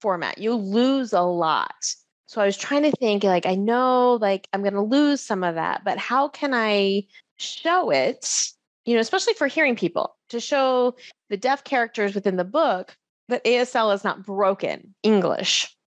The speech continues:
It's really clearer and, and better language for them than English can be. So I did a lot of bad experiments. <laughs>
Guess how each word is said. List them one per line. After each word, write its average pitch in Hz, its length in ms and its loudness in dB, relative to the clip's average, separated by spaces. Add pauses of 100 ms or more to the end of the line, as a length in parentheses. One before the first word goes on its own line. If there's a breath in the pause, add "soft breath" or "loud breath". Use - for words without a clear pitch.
(160)
It's 220 280 0
really 214 540 2 (520)
clearer 254 520 2
and, 202 260 0
and 208 160 -2
better 214 220 0
language 185 580 -4
for 190 140 0
them 170 380 0
than 160 180 -2
English 147 400 -6
can 147 160 -8
be. - 300 -8 (320)
So - 160 -4
I 190 180 0
did 196 200 0
a 190 40 2
lot 180 240 0
of 196 140 -6
bad 180 240 0
experiments. 196 720 -4
<laughs> 277 80 0